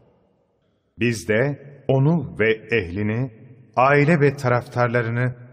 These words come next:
karısı hariç kurtardık. Çünkü o gizli küfrü sebebiyle geride kalıp helak olanlardan oldu. O sırada üzerlerine felaket getiren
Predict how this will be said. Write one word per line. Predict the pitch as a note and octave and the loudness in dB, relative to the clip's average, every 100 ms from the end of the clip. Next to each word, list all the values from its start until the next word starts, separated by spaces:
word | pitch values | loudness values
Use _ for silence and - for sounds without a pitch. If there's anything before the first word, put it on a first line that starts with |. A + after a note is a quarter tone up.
| - | -16
karısı | - A#2+ A#2+ - | -4 -2 -2 -2
hariç | B2+ A2+ A2 G#2+ | 0 0 -2 -4
kurtardık. | - F#2 - E2+ D2+ - - _ _ _ _ _ _ _ | -12 -14 -12 -10 -12 -12 -20 _ _ _ _ _ _ _
Çünkü | - A#2+ A2 A#2+ | -8 -6 -4 -4
o | G#2+ A#2+ C3+ C3 - - | 0 2 2 -4 -18 -14
gizli | G#2+ B2+ - F3+ | -4 -4 -2 -4
küfrü | - A2+ A#2+ | -4 -8 -6
sebebiyle | G#2+ - G#2+ G#2+ A2 A2+ A#2 A2+ - - | -8 -4 -2 -2 -2 -4 -4 -6 -10 -6
geride | A#2 A2+ C3+ | -6 -2 -2
kalıp | C#3+ A2 A2 - - - - | -2 -6 -8 -10 -20 -20 -8
helak | G#2 B2 A2 - | -2 0 -2 -4
olanlardan | E2+ E2 E2 D#2+ D#2+ D#2 | -10 -10 -10 -10 -12 -14
oldu. | C#2+ C#2 - - _ _ _ _ - | -14 -18 -20 -20 _ _ _ _ -6
O | B2 | -6
sırada | A#2 G#2 F#2+ A#2+ C#3 - - - - | -2 -2 0 -2 -4 -10 -20 -20 -10
üzerlerine | B2 G#2+ C#3 C3 B2+ C#3 | -6 0 0 2 0 -2
felaket | C#3 A#2+ A#2+ A#2 A2+ A3 | -2 -2 0 0 -2 -8
getiren | - D3+ A2 A2+ A#2 F#2 | -6 -6 -4 -4 -4 -8